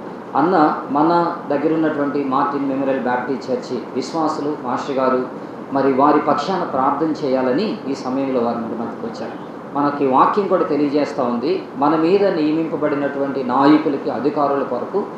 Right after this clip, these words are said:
మనం ప్రార్థన చేయాలి. అలా వారి కోసం మనం ప్రార్థన చేసినప్పుడు మనము నెమ్మదిగా, సుఖముగా ఉంటామని మన ప్రభువు మనకి సెలవిచ్చాడు. కాబట్టి ఈ వాక్యము, మరి అది తెలుసో తెలియదో కానీ నాకైతే తెలియదు, కానీ అన్న ఒక మంచి నిర్ణయం తీసుకొని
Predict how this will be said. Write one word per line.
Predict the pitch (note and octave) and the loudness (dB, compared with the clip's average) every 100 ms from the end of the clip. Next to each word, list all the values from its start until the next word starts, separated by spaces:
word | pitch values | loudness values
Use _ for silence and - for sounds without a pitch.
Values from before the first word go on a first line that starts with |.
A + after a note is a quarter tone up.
| - - | -12 -2
మనం | C#3+ D#3+ | 4 4
ప్రార్థన | D3+ C3+ D#3+ E3+ F3+ D3 | 4 4 4 6 4 6
చేయాలి. | C3 B2 B2 A#2 - - | 6 6 4 2 -2 -4
అలా | C3+ D3 | 2 6
వారి | C#3 C3+ C3+ | 6 6 4
కోసం | D#3+ G3 - E3 | 2 0 0 -2
మనం | D3 | -2
ప్రార్థన | C3 C3 D#3 F3+ D#3 | 0 0 2 2 2
చేసినప్పుడు | C#3 - B2+ - B2 F3+ - - - B2 | 0 -2 -4 -2 -2 -2 -6 -14 -10 0
మనము | C3 E3+ G3+ G3+ | 4 6 6 4
నెమ్మదిగా, | E3 E3 E3+ E3 E3 D#3+ - | 4 4 4 4 2 0 -2
సుఖముగా | C#3 D3 D3 C#3 | -2 -2 0 0
ఉంటామని | C#3 C#3+ C3+ C#3+ A3+ - | 0 -2 -2 -2 -4 -4
మన | C#3 | -2
ప్రభువు | C3 B2+ B2+ C#3 | -2 0 0 0
మనకి | B2+ A#2 | 0 -2
సెలవిచ్చాడు. | - A2 A2 A2 G#2+ G2 - - - - | -6 -6 -6 -8 -10 -10 -12 -14 -14 0
కాబట్టి | D#3 E3 E3 | 2 4 2
ఈ | D3+ | 2
వాక్యము, | C#3 F3 - G3 F3+ F#3 - - | 4 2 2 2 2 -2 -4 -4
మరి | C#3 C3+ | 0 2
అది | B2+ | 0
తెలుసో | B2+ C#3 E3 F#3+ F3+ F3+ - | 0 0 0 0 0 0 0
తెలియదో | D3 E3 E3 | 4 6 6
కానీ | D#3 C#3+ | 6 4
నాకైతే | C#3 C3 C#3 | 0 0 -2
తెలియదు, | C#3 C3+ D3 | 0 2 2
కానీ | C#3+ B2 - - - - - | 0 -2 -4 -8 -16 -14 -2
అన్న | C3+ E3+ | 2 4
ఒక | F3+ D3+ | 4 2
మంచి | C#3 E3+ - F3+ | 2 0 2 0
నిర్ణయం | C#3+ C#3+ D3 | 2 2 2
తీసుకొని | C#3 C3+ - C#3 C3 | 2 -4 -4 -2 -2